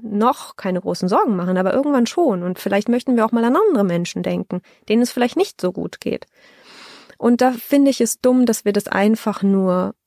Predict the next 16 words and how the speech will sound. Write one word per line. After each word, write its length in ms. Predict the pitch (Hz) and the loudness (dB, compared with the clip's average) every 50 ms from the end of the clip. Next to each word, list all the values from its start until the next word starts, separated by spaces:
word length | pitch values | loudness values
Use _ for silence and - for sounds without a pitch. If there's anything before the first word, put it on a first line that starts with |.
| _ _ _ | _ _ _
verbrennen 800 | - - - - 185 180 180 - 175 165 160 160 165 170 180 - _ _ _ _ _ _ _ _ - | -16 -10 -4 -2 -2 -2 -2 -2 -4 -2 -2 -4 -6 -8 -10 -12 _ _ _ _ _ _ _ _ -6
und 260 | 196 185 185 - - | -4 -4 -2 -2 -2
da 280 | 190 185 185 185 190 - - | -2 0 0 -2 -4 -4 -4
nicht 480 | - 196 208 233 - - - - - - - _ _ _ _ | -2 0 0 0 0 -4 -16 -16 -16 -16 -18 _ _ _ _
viel, 420 | _ - - - 285 330 330 320 | _ -10 -4 0 2 4 2 2
viel 220 | - - 254 247 240 | 2 0 0 0 0
stärker 480 | - - - 196 196 202 214 - 202 | -2 0 0 2 2 2 2 0 -2
dafür 240 | 185 190 - - 190 | -2 -2 -2 -2 -2
sorgen, 380 | 185 190 196 196 196 196 185 180 | 0 2 2 2 2 2 0 -2
dass 160 | 190 180 - | -2 -4 -4
irgendwie 340 | - 240 269 294 262 226 220 | 0 2 2 4 4 4 4
eine 120 | 208 196 | 2 2
Form 240 | - - - 190 190 | 0 -2 -2 -4 -2
von 160 | - - 185 | -2 -4 -6
Kreislaufwirtschaft 1000 | - - - 202 214 220 - - 175 - - 180 - - - 180 - - - - | -4 0 2 2 2 2 0 -2 -2 0 0 -2 0 -2 -4 -4 -6 -6 -4 -4
entsteht. 500 | 180 - - - - 190 190 165 - | -2 -2 -2 -2 0 0 0 -2 -4